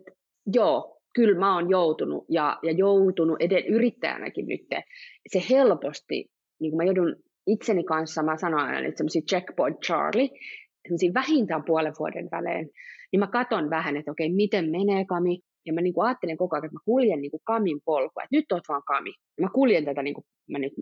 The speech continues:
menen käsillä tälleen askel askeleelta eteenpäin,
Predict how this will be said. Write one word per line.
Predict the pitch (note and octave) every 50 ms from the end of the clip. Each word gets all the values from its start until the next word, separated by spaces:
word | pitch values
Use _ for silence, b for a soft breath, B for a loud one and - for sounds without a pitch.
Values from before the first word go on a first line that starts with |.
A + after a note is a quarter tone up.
| - - - - - _ _ -
menen | - C3+ C3+
käsillä | - C3+ D3 - C#3+ -
tälleen | - - - - - - - - _ _ _ _ - E3+
askel | - - - - -
askeleelta | - - - - - A#3+ B3 A#3+ - C3+
eteenpäin, | C#3+ - G#3 A3 A#3 C4 C#4 -